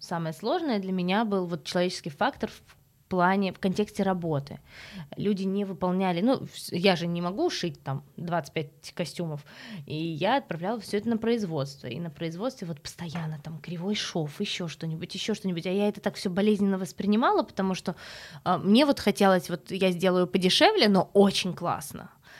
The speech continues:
И вот когда бывали какие-то моменты, там, моменты с браком, ещё что-то, я прям так через себя всё пропускала, что люди могли мне написать через два месяца, там:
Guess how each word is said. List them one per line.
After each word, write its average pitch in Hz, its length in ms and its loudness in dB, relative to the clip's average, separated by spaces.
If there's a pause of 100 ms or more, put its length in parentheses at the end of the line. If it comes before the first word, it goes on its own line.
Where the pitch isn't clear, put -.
(360)
И 196 80 2
вот 196 120 0
когда 202 240 2
бывали 185 320 2
какие-то 180 380 -6
моменты, 208 380 0
там, - 180 -6
моменты 190 320 4
с 165 80 0
браком, 190 640 6
ещё 196 340 0
что-то, - 300 -8
я 185 120 -2
прям 185 180 -6
так - 260 -6
через 175 260 -6
себя 175 200 -6
всё 156 180 -6
пропускала, 254 580 0
что 175 300 0
люди 185 200 2
могли 175 220 -2
мне 180 120 0
написать 175 340 -2
через 165 240 -2
два 175 120 4
месяца, 247 380 0
там: - 180 -8